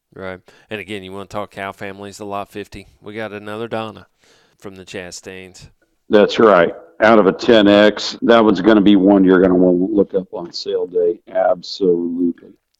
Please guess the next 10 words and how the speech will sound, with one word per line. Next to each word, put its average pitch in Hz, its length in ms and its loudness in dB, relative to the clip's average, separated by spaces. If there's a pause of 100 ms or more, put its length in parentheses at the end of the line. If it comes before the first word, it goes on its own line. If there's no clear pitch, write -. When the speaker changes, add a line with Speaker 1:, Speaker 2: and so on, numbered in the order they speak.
(180)
Speaker 1:
Dwayne, 135 360 -2 (500)
man, 117 300 -8 (160)
I 113 160 -12
appreciate 104 520 -12
all 104 260 -6
your 98 120 -14
work 107 260 -12
on 104 140 -12
this 98 160 -18
sale. 101 420 -12